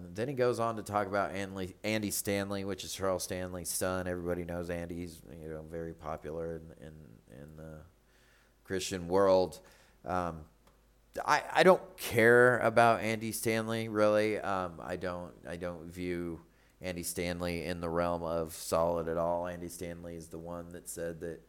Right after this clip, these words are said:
"Hey, you don't need to go to church during the lockdown 'cause that's not what the Lord said." He said that people wrongly quote Hebrews and say that we're commanded to gather. He said, "No, you're wrong." Um,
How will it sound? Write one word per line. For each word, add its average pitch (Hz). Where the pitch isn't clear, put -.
"Hey, 87
you 85
don't 87
need 87
to 85
go 87
to 82
church 82
during 85
the 82
lockdown 82
'cause 78
that's 82
not 80
what -
the 82
Lord 80
said." 78
He 82
said 82
that 80
people 87
wrongly 87
quote 85
Hebrews 85
and 82
say 85
that 82
we're 82
commanded 87
to 95
gather. 85
He 87
said, 82
"No, 85
you're 85
wrong." 82
Um, 80